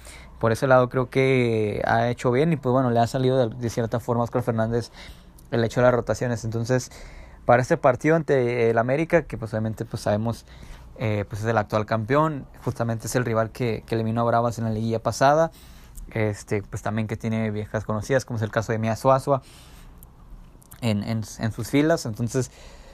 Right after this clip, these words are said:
será un partido interesante y este partido se va a disputar en Cuapa, no se va a disputar en, en el Estadio Azteca. Entonces, este,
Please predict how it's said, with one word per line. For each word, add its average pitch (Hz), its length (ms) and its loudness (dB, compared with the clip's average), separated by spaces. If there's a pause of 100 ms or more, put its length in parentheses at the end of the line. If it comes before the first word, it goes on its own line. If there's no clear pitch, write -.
será 139 180 4
un 147 80 2
partido 160 280 2
interesante 143 520 2
y 156 160 2
este 165 180 0
partido 151 280 2
se 151 100 2
va - 20 4
a - 20 4
disputar 143 320 0
en 143 100 0
Cuapa, 160 440 4 (200)
no 123 140 -4
se 127 120 0
va 127 80 4
a 131 40 2
disputar 123 440 0
en, 127 160 -4
en 117 80 -2
el 113 80 0
Estadio 123 240 0
Azteca. 131 320 -4
Entonces, 120 380 -6 (500)
este, 104 1120 0